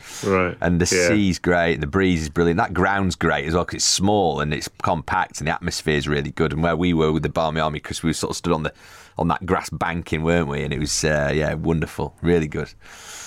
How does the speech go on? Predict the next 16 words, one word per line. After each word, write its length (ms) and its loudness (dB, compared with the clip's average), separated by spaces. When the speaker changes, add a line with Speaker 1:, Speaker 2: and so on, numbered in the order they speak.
Speaker 2:
So, 300 0
Speaker 1:
Yeah. 100 4
Speaker 2:
uh, 180 2
and 120 2
the 40 2
Speaker 1:
No, 40 -2
Speaker 2:
people 320 4
Speaker 1:
good. 120 4
Speaker 2:
are 40 -4
brilliant. 400 2
Speaker 1:
Lovely. 200 -8
Speaker 2:
The 100 2
people 340 2
are 40 6
lovely. 360 2
So, 320 2